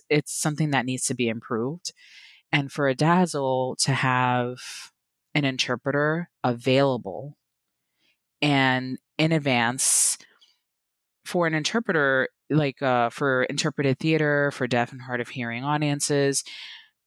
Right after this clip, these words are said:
it, it's something that needs to improve, whether it's just, usually it's, like, one interpreter for a room, and most hearing, maybe two or three deaf people,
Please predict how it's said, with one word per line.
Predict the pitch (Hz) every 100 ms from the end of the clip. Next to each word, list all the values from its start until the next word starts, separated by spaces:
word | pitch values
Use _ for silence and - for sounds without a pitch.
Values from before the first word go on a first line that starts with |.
| _ _
it, | 151 147
it's | 151 -
something | 170 180 160
that | 139
needs | 127 135 -
to | -
improve, | 127 127 151 143 120 123 131
whether | 139 131
it's | 127 -
just, | - 131 -
usually | 143 143 143 131
it's, | 120 123
like, | 113
one | 127 135
interpreter | 143 143 135 - 131 123
for | 120 143
a | 135
room, | 127 117 117 120 143 - _ _ _ _ _ _ _ _ _
and | 139 131 127 127 123 127 131 - - - _ -
most | 139 147 160 - -
hearing, | 143 135 127 120 120 117 127 139 - _ _ _ -
maybe | 139 135 131 127 131
two | - 160 147 143
or | 127
three | - 139
deaf | 131 123 -
people, | - 131 - 117 113 139